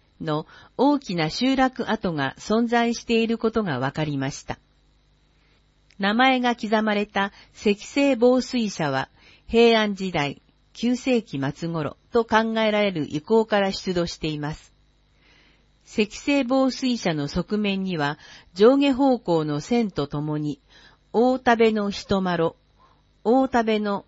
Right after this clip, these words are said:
四角ま、四角は不明と、二人の人名と見られる文字が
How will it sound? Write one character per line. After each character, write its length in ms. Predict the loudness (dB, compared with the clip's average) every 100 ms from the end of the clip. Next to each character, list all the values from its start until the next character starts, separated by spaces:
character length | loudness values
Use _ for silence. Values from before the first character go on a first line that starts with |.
| -16
四 220 | -16 -8
角 400 | -8 -6 -8 -10 _
ま、 300 | -8 -8 -8 _ _ _ _
四 200 | -16 -8
角 320 | -6 -4 -4
は 120 | -4 -4
不 220 | -6 -6
明 280 | -4 -4 -4 _ _ _ _
と、 200 | -4 -4 _ -20 _
二 260 | -8 -2 2
人 140 | 2
の 160 | 0 -2
人 280 | -2 -2
名 220 | 0 0 2
と 160 | 0
見 140 | 2 4
ら 100 | 4
れ 120 | 2
る 120 | 0
文 160 | -2 -4
字 160 | -4
が 220 | -6 -6